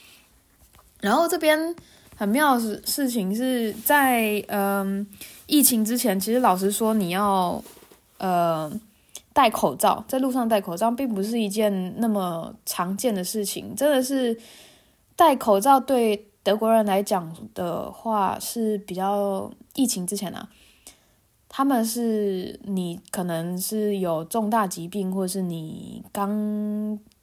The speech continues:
呃，你可能要去医院，或者是刚从医院出来，那你才会戴口罩这样子。通常一般人是不太会戴口罩。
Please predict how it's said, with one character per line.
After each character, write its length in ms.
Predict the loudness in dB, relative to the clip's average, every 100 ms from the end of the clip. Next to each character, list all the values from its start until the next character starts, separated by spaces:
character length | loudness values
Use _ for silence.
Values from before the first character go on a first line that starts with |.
| -10
呃， 200 | -8 -4
你 100 | -2
可 80 | -2
能 80 |
要 160 | 0 -2
去 160 | 0 0
医 160 | 2
院， 180 | 4 4
或 80 | 0
者 60 |
是 80 | -2
刚 180 | -4 -6
从 160 | -6 -6
医 40 |
院 140 | -4
出 200 | -6 -6
来， 160 | -6 -6
那 80 | -8
你 180 | -10 -12
才 200 | -10 -10 -10 -10 -10
会 140 | -8 -4
戴 220 | -4 -4
口 160 | -8 -10
罩 200 | -10 -10
这 100 | -12
样 100 | -14
子。 140 | -16 -10
通 180 | -6 -2
常 200 | -2 -2
一 80 |
般 160 | -2 -2
人 120 | -2
是 60 | -6
不 120 | -8
太 140 | -6
会 80 | -6
戴 160 | -4 -6
口 160 | -8 -12
罩。 260 | -10 -12